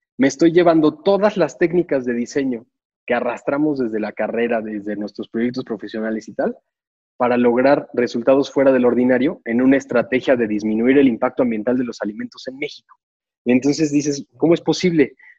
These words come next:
Es posible, porque somos diseñadores industriales, porque al final entendemos el mundo tres D y si tu producto está dentro del mundo tres D,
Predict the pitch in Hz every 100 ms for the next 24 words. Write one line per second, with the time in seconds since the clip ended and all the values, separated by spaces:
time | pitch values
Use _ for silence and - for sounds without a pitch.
0 | _ - 170 160 185 175 214 226 170 123
1 | - 117 135 147 160 156 151 143 143 156
2 | 143 156 143 - - 151 131 - _ _
3 | _ _ _ _ 131 131 139 143 143 156
4 | 151 127 139 143 135 123 135 139 139 143
5 | 135 156 147 117 - 123 117 135 139 165
6 | 160 123 139 139 135 113 117 131 135 127
7 | 120 127 226